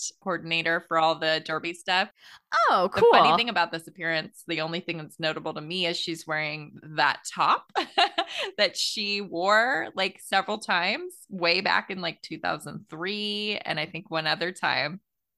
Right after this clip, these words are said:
Speaker 2: Yes.
Speaker 1: We love a wardrobe recycle from Drew. <laughs>
Speaker 2: I'm sorry, I'm just noticing how tired she looks.
Speaker 1: I know. She really does.
Speaker 2: She, I mean, she's just been going, going, going.
Speaker 1: So this is a crazy thing.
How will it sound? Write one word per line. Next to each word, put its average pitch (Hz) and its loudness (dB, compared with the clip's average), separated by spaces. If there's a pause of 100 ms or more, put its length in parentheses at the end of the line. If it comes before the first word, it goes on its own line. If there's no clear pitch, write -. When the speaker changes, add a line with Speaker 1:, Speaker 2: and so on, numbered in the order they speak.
(160)
Speaker 2:
Yes. 302 4 (200)
Speaker 1:
We 190 2
love 196 2
a 202 0
wardrobe 160 -4
recycle 156 -2
from 151 -8
Drew. 156 0 (400)
<laughs> 311 -8
Speaker 2:
I'm 427 -4
sorry, 254 4
I'm 254 -2
just 302 -4
noticing 302 -4
how 277 0
tired 190 -2
she - -10
looks. - -6
Speaker 1:
I 190 4
know. 165 2 (160)
She - -4
really 180 2
does. 165 0 (120)
Speaker 2:
She, - -4
I 311 6
mean, 320 4
she's 302 4
just 277 0
been 185 0
going, 175 2
going, 170 -2
going. 170 -4 (120)
Speaker 1:
So - -4
this 262 -8
is 247 -8
a 233 -6
crazy 330 -2
thing. 175 -2